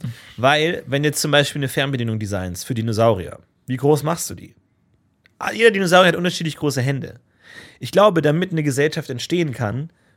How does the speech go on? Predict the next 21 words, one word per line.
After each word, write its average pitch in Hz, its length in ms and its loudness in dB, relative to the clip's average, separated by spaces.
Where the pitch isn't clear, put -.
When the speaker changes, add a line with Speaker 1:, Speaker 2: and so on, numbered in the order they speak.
Speaker 2:
muss 185 260 0
die 175 80 -6
Bevölkerung 151 540 0
zu - 100 -2
einem 135 120 0
gewissen 156 260 -2
Grad 135 360 -4
gleichförmig 127 680 0
sein. 92 280 -18
Weil 170 160 0
wie 190 80 -2
groß 214 320 4
machst 190 200 -4
du 185 60 0
das 180 140 -6
Gebäude 160 360 4
für 170 140 -4
den, 156 320 -4
für 147 120 -4
den 151 120 -4
Dino-Tag? 135 580 -4